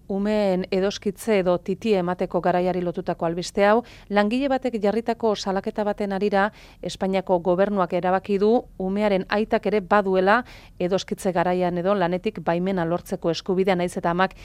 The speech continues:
etxetik kanpo lanik ez egin. Alegia, edoskitze garairako baimena amarena bakarrik ez, aitaren ere badela erabaki du Espainiako gobernuak. Ze iritzi duzu erabaki honen inguruan?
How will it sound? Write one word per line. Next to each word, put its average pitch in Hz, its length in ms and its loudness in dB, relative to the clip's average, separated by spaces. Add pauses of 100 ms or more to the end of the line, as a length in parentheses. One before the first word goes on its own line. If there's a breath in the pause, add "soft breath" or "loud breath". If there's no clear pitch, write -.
(180 loud breath)
etxetik 180 400 -4
kanpo 185 320 0
lanik 175 360 -2
ez 190 200 0
egin. 156 260 -4 (260 loud breath)
Alegia, 202 420 8 (140)
edoskitze 208 640 2
garairako 185 440 4
baimena 196 520 4
amarena 190 420 2
bakarrik 180 340 -2
ez, 262 320 0
aitaren 190 400 0
ere 180 260 0
badela 175 540 0
erabaki 180 340 -4
du 185 140 -2
Espainiako 175 480 -4
gobernuak. 170 540 -2 (300 loud breath)
Ze 285 180 0
iritzi 208 280 -4
duzu 175 300 -4
erabaki 165 320 -2
honen 160 140 -4
inguruan? 160 420 -8